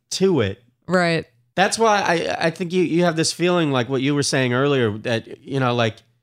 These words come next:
Speaker 1: it didn't feel like the old stuff. I, I think a lot of that is it doesn't feel like it's anywhere.
Speaker 2: Yeah, it just didn't
Speaker 1: There was
Speaker 2: have
Speaker 1: no production
Speaker 2: a
Speaker 1: design.
Speaker 2: coherent, yeah, there was no, it was just like, find a room, great, found a room. Whereas everything in all the other Pee-wee, every Pee-wee thing is like, was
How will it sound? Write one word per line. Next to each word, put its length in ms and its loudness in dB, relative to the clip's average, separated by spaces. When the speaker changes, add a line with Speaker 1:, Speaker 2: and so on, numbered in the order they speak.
Speaker 1:
it 200 -4
didn't 320 -2
feel 260 -2
like 240 0
the 140 -2
old 260 -2
stuff. 400 -2
I, 200 -2
I 160 -2
think 220 -4
a 40 0
lot 240 2
of 80 0
that 160 2
is 200 -4
it 140 -8
doesn't 340 -2
feel 340 -4
like 300 -2
it's 420 -6
anywhere. 580 -4
Speaker 2:
Yeah, 240 2
it 80 0
just 180 0
didn't 240 0
Speaker 1:
There 200 4
was 100 4
Speaker 2:
have 80 2
Speaker 1:
no 140 4
production 500 -2
Speaker 2:
a 40 2
Speaker 1:
design. 160 -2
Speaker 2:
coherent, 560 0
yeah, 140 2
there 120 2
was 120 2
no, 180 4
it 80 2
was 160 2
just 180 0
like, 160 2
find 280 2
a 40 0
room, 320 2
great, 300 0
found 260 2
a 40 0
room. 380 0
Whereas 300 2
everything 680 2
in 100 2
all 160 2
the 140 2
other 160 2
Pee-wee, 340 0
every 340 2
Pee-wee 340 0
thing 380 0
is 220 -2
like, 380 -2
was 240 0